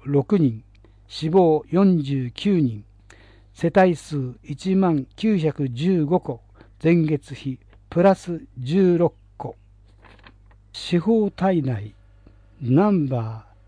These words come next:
ー四百五十七。令和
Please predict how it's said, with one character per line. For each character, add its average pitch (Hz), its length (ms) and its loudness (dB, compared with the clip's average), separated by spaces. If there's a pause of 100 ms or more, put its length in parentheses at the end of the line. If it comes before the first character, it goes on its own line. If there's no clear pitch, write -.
(420)
ー 170 120 -4
四 202 240 4
百 151 320 -4
五 131 200 -2
十 170 400 0
七。 139 440 0 (1200)
令 180 300 2
和 135 280 -4